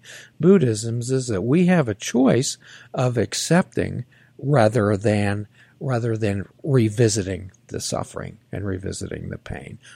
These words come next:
We have a choice. The second breakdown would be Sankhara Dukkha, which is that the narrative of our mind is to describe experiences. So, and this is where the voice of suffering comes from,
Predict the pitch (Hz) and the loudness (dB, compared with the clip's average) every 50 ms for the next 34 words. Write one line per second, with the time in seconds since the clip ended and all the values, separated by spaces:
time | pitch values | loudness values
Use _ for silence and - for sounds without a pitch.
0 | - _ _ 127 117 113 104 123 131 131 123 117 113 - - - - - - - | -20 _ _ -2 0 0 0 0 0 0 0 0 -4 -6 -6 -6 -6 -4 -4 -6
1 | - - - - - _ - - - - - - - _ _ _ _ _ _ _ | -8 -8 -12 -14 -16 _ -20 -20 -20 -20 -20 -20 -20 _ _ _ _ _ _ _
2 | _ _ _ _ _ _ _ _ _ _ _ _ _ _ _ - - - - 156 | _ _ _ _ _ _ _ _ _ _ _ _ _ _ _ -8 -6 0 2 2
3 | 143 - 151 127 120 127 131 117 107 - - - 113 104 107 110 117 107 107 104 | 2 2 2 0 2 4 6 6 6 4 4 2 2 4 4 2 2 0 0 -2
4 | 104 113 120 104 104 107 - - 127 101 104 101 - 117 107 101 104 101 98 95 | 0 0 2 2 2 0 0 -2 0 -2 -2 -2 -2 -2 0 0 0 0 -2 -2
5 | - 98 92 90 - - 82 - - - _ _ _ - _ _ _ _ 127 120 | -4 -4 -4 -4 -4 -6 -6 -6 -8 -14 _ _ _ -20 _ _ _ _ -2 -2
6 | 117 - - - 127 107 107 110 - - - 120 110 107 107 - - _ - - | -2 0 0 0 2 2 2 2 -2 0 2 4 4 4 4 2 -2 _ -12 -10
7 | 151 113 131 127 117 110 107 101 113 123 131 143 165 190 214 233 233 220 214 185 | -6 -2 0 2 4 4 2 2 0 2 2 4 4 4 4 4 4 4 4 2
8 | 185 170 156 147 143 139 123 113 113 120 147 190 233 247 196 117 104 104 127 151 | 2 0 2 2 2 2 2 2 2 0 0 0 0 0 0 0 0 -2 -2 -6
9 | - - - - - _ _ - 156 143 - - - 135 123 123 117 - - - | -10 -18 -20 -20 -20 _ _ -2 -2 -2 -2 -4 -4 -4 -2 -2 -4 -4 -4 -6
10 | 110 92 101 101 101 110 113 - - - - - 90 87 90 87 90 - - - | -4 -4 -4 -4 -2 -4 -4 -6 -8 -10 -8 -8 -6 -6 -6 -6 -8 -10 -10 -12
11 | - - - - - - - _ _ _ _ _ _ _ _ - _ _ _ - | -12 -12 -12 -14 -14 -16 -18 _ _ _ _ _ _ _ _ -20 _ _ _ -8
12 | - - - 160 180 262 277 - - 240 185 160 165 156 143 127 120 113 123 127 | -4 -2 0 0 2 2 0 0 -2 -2 -2 2 4 4 4 4 2 0 0 0
13 | 123 123 - - 98 - - - - 98 - - - - - - - - 50 - | 0 0 0 -4 -6 -6 -4 -4 -4 -4 -4 -6 -10 -10 -10 -10 -12 -14 -14 -14
14 | - - - - - - - - | -14 -16 -14 -12 -12 -12 -12 -12